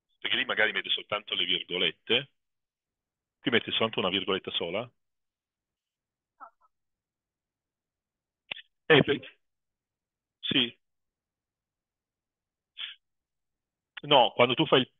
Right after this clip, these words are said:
quando tu fai vedere la variabile, lui ti mette soltanto un apice. Nella vecchia versione di Python si usava solo un apice.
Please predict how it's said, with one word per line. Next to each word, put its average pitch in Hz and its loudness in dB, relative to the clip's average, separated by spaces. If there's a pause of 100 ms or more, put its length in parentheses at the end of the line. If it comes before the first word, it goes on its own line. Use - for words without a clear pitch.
(120)
quando 127 0
tu 175 0
fai 110 2
vedere 107 4
la 101 2
variabile, 101 0
lui 117 -8
ti - -12
mette 92 -4
soltanto 104 -4 (560)
un 107 0
apice. 95 2 (640)
Nella 127 4
vecchia 156 4
versione 139 4
di 139 -6
Python 135 2
si 104 -10
usava 113 2
solo 117 -6
un 104 -8
apice. 90 -8